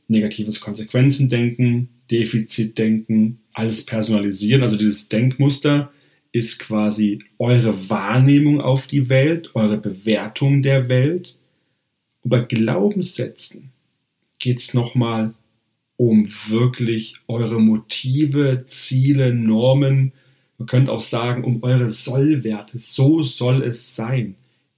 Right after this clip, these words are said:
Es soll perfekt sein. Es soll, ihr sollt unabhängig sein.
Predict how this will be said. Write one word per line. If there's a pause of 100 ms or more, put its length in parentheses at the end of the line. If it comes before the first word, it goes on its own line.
(140)
Es
soll
perfekt
sein. (440)
Es
soll, (840)
ihr
sollt
unabhängig
sein.